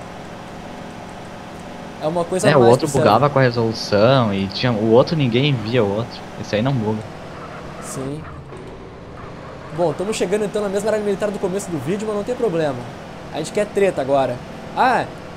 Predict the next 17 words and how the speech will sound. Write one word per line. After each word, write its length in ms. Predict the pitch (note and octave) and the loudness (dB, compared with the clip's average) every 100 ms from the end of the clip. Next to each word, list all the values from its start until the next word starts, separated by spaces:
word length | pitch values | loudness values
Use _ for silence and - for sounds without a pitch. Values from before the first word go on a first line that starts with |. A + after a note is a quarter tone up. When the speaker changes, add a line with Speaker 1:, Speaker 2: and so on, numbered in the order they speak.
| E3+ | 0
Speaker 1:
e 80 | |
antes 180 | G3 A#3 | 0 0
que 80 | C4 | 0
perguntem 420 | B3 G#3+ G3+ A3+ | 4 4 4 -2
como 140 | A3 G#3 | -2 -2
é 60 | |
que 80 | G#3+ | -2
funciona 340 | A#3 G#3+ G#3+ G#3 | -2 -2 -2 -2
o 40 | |
sistema 480 | G3+ D#3+ F3+ G#3 F#3 | -6 -4 -2 -2 0
da, 480 | D#3 C#3+ C3 B2 A#2+ | 2 2 2 -2 -2
do 120 | C3+ | -2
airdrop, 360 | E3 C3+ E3+ | -2 0 0
é 40 | G#3 | 0
o 40 | |
seguinte, 360 | G3 F#3+ G3 F#3+ | -4 -4 -4 -4
pessoal. 400 | D#3 - B2 A#2 | -6 -2 0 0